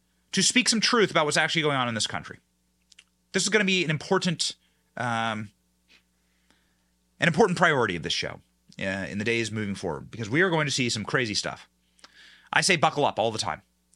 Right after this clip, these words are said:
Uh, tw-, uh, for twenty twenty-four, you gotta, we gotta buckle up, baby. Like, th-, like, stuff that, stuff's gonna happen that's gonna be wild.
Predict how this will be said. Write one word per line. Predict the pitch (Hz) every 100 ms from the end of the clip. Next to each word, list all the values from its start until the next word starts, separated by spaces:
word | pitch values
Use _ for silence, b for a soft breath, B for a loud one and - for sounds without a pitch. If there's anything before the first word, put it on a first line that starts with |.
| -
Uh, | 98 92 90 82 -
tw-, | - - 120
uh, | 90 80 73
for | - -
twenty | 165 151
twenty-four, | 127 117 110 87
you | 85
gotta, | 107 87
we | 95
gotta | 107 104
buckle | 87 80 80
up, | 62 _ _ _
baby. | 82 73 64 _ _
Like, | 87 80 -
th-, | - 120
like, | 95 90 - -
stuff | - 147 -
that, | - -
stuff's | 160 151
gonna | 165
happen | 127 120 - 98
that's | 85
gonna | 107
be | 87
wild. | 78 78 67 -